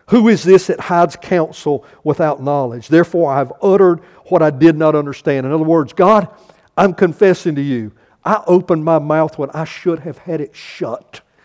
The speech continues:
I said things that were not right. Things too wonderful for me which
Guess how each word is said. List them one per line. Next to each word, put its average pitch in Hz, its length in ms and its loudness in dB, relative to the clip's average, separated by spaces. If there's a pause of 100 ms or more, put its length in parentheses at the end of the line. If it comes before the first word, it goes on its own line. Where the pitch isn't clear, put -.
(300)
I 185 140 0
said 185 540 0
things 170 460 -4
that 151 260 -4
were 127 160 -10
not 151 460 -10 (260)
right. 127 720 -8 (1500)
Things 208 500 4
too 208 160 0
wonderful 175 680 2
for 160 180 -6
me 175 320 2
which 156 300 -4